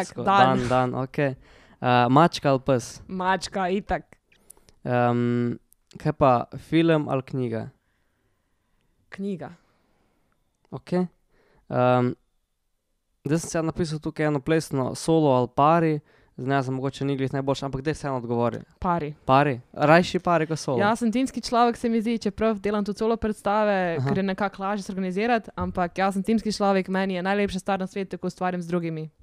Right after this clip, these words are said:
Speaker 1: Ampak tega, če rečem pol solo, pari ali pa skupina?
Speaker 2: U.
Speaker 1: Kot produkcija?
Speaker 2: Skupina.
Speaker 1: Okej. Da, evo, se, jaz sem mislil pa, da boš solo izbrala. A vidiš, mogoče te premalo dobro poznam. Okej. Ehm,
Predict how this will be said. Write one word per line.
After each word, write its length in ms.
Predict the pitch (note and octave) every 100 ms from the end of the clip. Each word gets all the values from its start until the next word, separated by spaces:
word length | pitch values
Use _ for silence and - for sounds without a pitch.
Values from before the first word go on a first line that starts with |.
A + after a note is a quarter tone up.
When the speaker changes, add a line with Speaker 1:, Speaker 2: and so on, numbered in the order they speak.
| - - - _ _ -
Speaker 1:
Ampak 140 | C3
tega, 200 | D#3+ D3 -
če 180 | D3+ D3+
rečem 280 | D3+ D#3 C#3+
pol 260 | C#3+ C3
solo, 420 | C3+ - F3 D#3+
pari 400 | - D#3+ D#3+ D#3
ali 180 | - C#3
pa 120 | -
skupina? 500 | C3 C#3 C3+ B2+ A2+ - _ _ _ _ _ _ _ _ _ _ _ - _ _ -
Speaker 2:
U. 380 | G#3+ B3 F#3 E3
Speaker 1:
Kot 220 | - C3
produkcija? 600 | C3+ C3 C#3 - B2 A#2
Speaker 2:
Skupina. 580 | - - A#3 G#3 E3+ D3+ - -
Speaker 1:
Okej. 420 | C3 - - A#2 - _ - - _
Da, 160 | - B2+
evo, 160 | B2 A2+
se, 140 | C#3+ - _ A#2 B2+
jaz 260 | C#3+ D#3 E3
sem 100 | G#3
mislil 160 | G#3+ F#3
pa, 80 |
da 100 | E3+
boš 120 | D#3 -
solo 260 | G#3 D3
izbrala. 520 | A2+ A2 A#2+ A2+ A2+ - _ _ _ - - -
A 120 | C3
vidiš, 240 | C3 A#2
mogoče 260 | - E3 -
te 120 | D3
premalo 300 | C3 C#3 C3+
dobro 220 | B2+ B2
poznam. 360 | - A2+ G#2+ A2 - - -
Okej. 340 | C#3+ C#3 A#2 A#2+ _ _ - - - - - - - - _ _ _ -
Ehm, 360 | B2+ A#2+ A#2